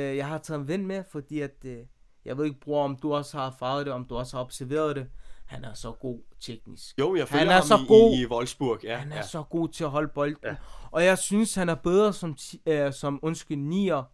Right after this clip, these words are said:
Speaker 1: end tier, fordi
Speaker 2: Mm.
Speaker 1: han er så god til at holde bolden, når han står,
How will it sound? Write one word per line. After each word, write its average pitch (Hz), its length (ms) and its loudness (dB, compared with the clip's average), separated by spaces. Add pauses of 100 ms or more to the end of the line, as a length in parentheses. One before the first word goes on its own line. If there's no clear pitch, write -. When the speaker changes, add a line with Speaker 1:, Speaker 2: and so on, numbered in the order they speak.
Speaker 1:
end 143 160 -6
tier, 156 380 -2 (340)
fordi 143 380 -4
Speaker 2:
Mm. 175 40 -2
Speaker 1:
han 170 140 -2
er 180 60 -2
så 175 160 -6
god 180 220 -6
til 190 120 -6
at 156 80 -2
holde 170 260 -2
bolden, 160 380 -2
når 143 200 -2
han 131 180 -6
står, 139 400 -6